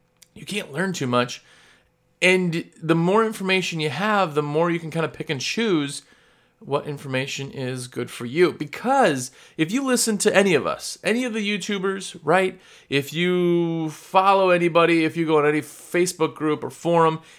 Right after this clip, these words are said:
and you listen to everything everybody has to say, you're gonna have a bad time. That's a fact. Because there's a lot of dumb dummies out there who I think flood the market with, with,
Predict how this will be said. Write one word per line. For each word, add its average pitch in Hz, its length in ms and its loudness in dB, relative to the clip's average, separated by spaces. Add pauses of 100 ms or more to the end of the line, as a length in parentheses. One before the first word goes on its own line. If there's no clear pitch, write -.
and 160 120 0
you 240 160 4
listen 233 280 2
to - 120 0
everything 214 540 2
everybody 202 460 2
has 190 260 -4
to 165 80 -8
say, 214 480 -2 (380)
you're 240 140 -8
gonna 240 140 -4
have 226 200 0
a 220 40 2
bad 214 280 -2
time. 208 500 0 (160)
That's - 180 -8
a 214 60 -2
fact. - 600 -4 (540)
Because - 280 -6
there's 269 180 0
a 214 80 6
lot 208 300 4
of 190 160 0 (580)
dumb 190 460 -2
dummies 202 400 2
out 120 220 2
there 123 320 0 (280)
who 180 640 6
I 160 100 -6
think 285 480 -4
flood 202 360 0
the 202 60 0
market 180 420 0
with, - 340 -6
with, 160 400 -6